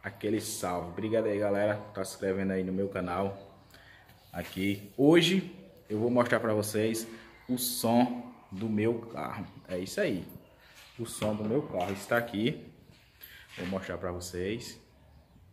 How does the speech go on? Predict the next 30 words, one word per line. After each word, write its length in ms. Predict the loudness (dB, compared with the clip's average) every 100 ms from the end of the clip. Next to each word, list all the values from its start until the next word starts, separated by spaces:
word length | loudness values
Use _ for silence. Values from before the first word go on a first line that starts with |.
| -20 -20 -20
o 40 |
que 180 | -6 -4
é 40 |
que 120 | -2 -4
ele 100 | -6
tem 400 | -4 -2 0 0
de 300 | -2 -4 -8 -16 -20 -16 -2
bateria, 600 | 0 4 4 6 4 2
de 140 | 0
módulo, 720 | 0 4 8 10 8 4 -2 -6 -14 -6
de 140 | -6
tudo. 240 | -2 -2 -2
Vou 100 | -2
mostrar 300 | -2 0 0
aí 260 | 0 -2 -10 -20 -20 -12
pra 160 | -4 -2
vocês 320 | -2 -2 -2
um 120 | -2
pouco 260 | 0 0 0
do 100 | 2
meu 160 | 4
som. 320 | 2 0 -4 -8 -16 -20 -20 -20 -20 -20 -20 -16 -10
E 80 | 0
quem 180 | 2
quiser 320 | 2 6 8 8
ver 460 | 8 4 2 -4 -6
esse 220 | -4 -4
som 200 | -4 -2
aqui 380 | -2 0 -2 -2 -8 -18 -20 -20 -20 2
tocando, 640 | 6 6 6 4 4 4